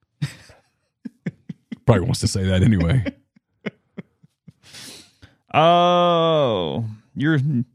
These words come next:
Speaker 2: newspaper guy for back in the day. Got a little quiz for you as we close today. Were you aware that, uh, today is, uh, World Press Freedom Day?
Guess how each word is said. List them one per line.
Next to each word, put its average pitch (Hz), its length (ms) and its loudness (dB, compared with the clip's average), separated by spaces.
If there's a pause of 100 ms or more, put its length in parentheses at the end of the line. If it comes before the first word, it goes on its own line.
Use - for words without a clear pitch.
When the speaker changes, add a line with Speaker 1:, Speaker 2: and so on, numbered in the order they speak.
Speaker 2:
newspaper 135 500 0
guy 117 160 4
for 117 100 -8
back 113 220 -2
in 107 60 -2
the 98 60 -2
day. 110 220 -2 (100)
Got 123 80 -2
a 127 40 0
little 135 80 -2
quiz 110 280 -2
for 107 160 -4
you 113 60 -2
as 110 60 -2
we 101 80 -4
close 104 280 -8
today. 107 260 -14 (920)
Were 107 220 -6
you 123 160 0
aware 113 420 0
that, 107 240 -4
uh, 104 200 -2
today 120 440 -4
is, 107 520 -6
uh, 104 180 -4
World 135 500 0
Press 147 400 0
Freedom 160 500 0
Day? 175 240 0